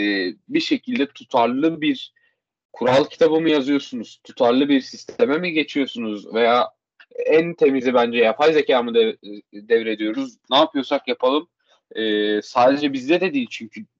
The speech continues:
dünyada hakem skandalları yaşanmaya devam ediyor ve ben modern dünyada, e, herhangi bir sporda, başka sporlarda da oluyor bu. Buna bir çözüm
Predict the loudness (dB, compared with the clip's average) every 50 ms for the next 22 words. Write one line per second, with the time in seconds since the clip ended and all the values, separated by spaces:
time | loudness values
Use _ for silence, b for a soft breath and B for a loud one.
0 | _ _ -10 -8 -4 -2 0 0 2 4 4 2 2 0 -2 -4 -4 -4 -6 -4
1 | -2 0 0 2 2 2 2 2 2 0 0 0 -2 -2 -2 -2 -2 -2 -2 -2
2 | -2 0 2 2 4 4 2 0 -2 -2 0 0 2 2 2 2 2 0 0 -2
3 | _ _ _ _ _ _ _ _ _ _ _ _ -6 -4 0 2 2 2 2 0
4 | -4 -4 -2 0 2 2 2 2 0 0 _ _ _ _ _ _ -10 -6 -4 -2
5 | -2 -2 -4 -6 -8 _ _ _ _ _ _ _ _ _ _ _ _ -16 -6 -2
6 | 0 2 4 4 2 2 -2 -4 -4 -6 -10 -8 -2 -2 -2 0 -2 -2 0 0
7 | 0 0 -2 -6 -8 -8 -6 -2 -2 0 2 4 2 2 2 0 0 0 -2 -2
8 | 0 -2 -4 -4 -6 -8 -8 -6 -2 -2 -2 -2 -2 -6 -6 -6 -4 -2 -2 -2
9 | -4 -4